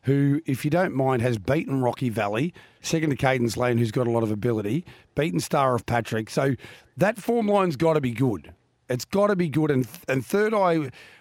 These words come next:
it was no fluke that Third Eye won the race. So for it to turn up sixteen and two sixty, I'd prefer to take the two sixty about it to run a drum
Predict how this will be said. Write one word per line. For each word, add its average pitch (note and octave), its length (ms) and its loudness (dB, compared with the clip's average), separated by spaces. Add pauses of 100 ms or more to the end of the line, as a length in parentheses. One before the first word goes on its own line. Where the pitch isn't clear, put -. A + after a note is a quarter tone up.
(140)
it D#3+ 180 -10
was F3+ 220 2
no G3 240 4
fluke G#3+ 340 0
that D#3 140 -4
Third D#3+ 240 2
Eye C#3 100 4
won C3+ 200 2
the B2+ 80 2
race. A#2 320 2
So C3 120 2
for F3 120 0
it G3+ 60 -2
to A#3 60 -10
turn F3 220 0
up C#3+ 160 -4
sixteen - 420 -4
and B2+ 140 0
two C3 180 0
sixty, A2 540 -4 (800)
I'd E3 120 2
prefer G#3 280 0
to A3 40 2
take G#3 180 0
the E3 80 -6
two F#3 220 2
sixty - 380 -2
about C#3+ 260 2
it D3 120 -4
to D3 100 -2
run C#3+ 160 2
a C3+ 60 2
drum C3 520 2